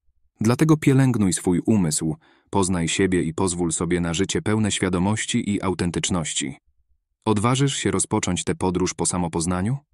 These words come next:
Twoja osobista historia może być równie odkrywcza i przemieniająca,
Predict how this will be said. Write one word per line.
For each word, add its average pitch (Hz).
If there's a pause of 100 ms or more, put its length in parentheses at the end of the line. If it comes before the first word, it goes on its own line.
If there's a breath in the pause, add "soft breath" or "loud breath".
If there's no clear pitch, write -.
(500)
Twoja 95
osobista 98
historia 87
może 82
być 82
równie 90
odkrywcza 92
i 87
przemieniająca, 87